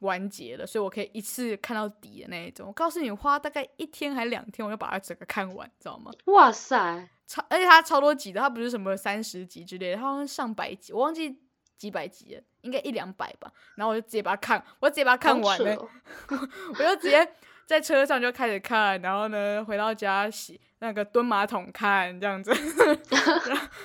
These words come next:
Speaker 1: 然后洗，洗澡的时候不能看嘛，洗完澡继续看，这样子。<laughs> 趴在床上继续看，这样子。呃，一下就看完了，刚才真的超好看的，因为剧情就是很好，又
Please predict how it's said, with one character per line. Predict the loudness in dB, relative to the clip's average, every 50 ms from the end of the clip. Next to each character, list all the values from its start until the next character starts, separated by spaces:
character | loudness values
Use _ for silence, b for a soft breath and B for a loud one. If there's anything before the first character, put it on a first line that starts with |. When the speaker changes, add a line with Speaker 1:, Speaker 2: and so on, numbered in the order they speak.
| -16 -14 -4
Speaker 1:
然 | 2 4 6
后 | 6 6
洗， | 4 2 -6 -12 -10 -8 -8 -8
洗 | -8 -8 -6 -6 -4 2
澡 | 2 4 4
的 | 4
时 | 2
候 | 0
不 | 0 0
能 | -2 -2 -2
看 | -2 -2 0 0
嘛， | -2
洗 | -6 -8 -6 -4
完 | -4 -4 -2
澡 | -4 -4 -6
继 | -6 -8 -12 -12
续 | -12 -6
看， | 0 4 6 6 6 6 4 2 2
这 | 2
样 | 2 2 2
子。 | 0 -2 -2 -2 -2 -2 -8
<laughs> | -14 -16 -4
趴 | 4 6 6 8 6
在 | 6
床 | 2 -2 -2
上 | -2 -2
继 | -2 -4 -4
续 | -6 -6 -6
看， | -2 0 2 4 4 4 2 0 0
这 | -4
样 | -4 -4 -4 -6
子。 | -6 -8 -8 B -16 -16 -16 -16 -18 -16 B
呃， | -8 -8 -8 -6
一 | -6 -6 0
下 | 2 4 4 4
就 | 4 4
看 | 4 4 4 4
完 | 0 -2 -2 -4
了， | -4
刚 | -2 -2 -4
才 | -2
真 | -4 -6 -8
的 | -6
超 | -6 -4 -4 -4
好 | -4 -6
看 | -8 -10 -10 -10
的， | -8
因 | -8 -8
为 | -8 -10
剧 | -12 -12 -12 -12
情 | -12 -10 -12 -10
就 | -10 -10
是 | -10 -10 -10 -12 -12
很 | -12 -12 -12
好， | -10 -10 -10 -12 -14 _
又 | -2 -2 -2 -2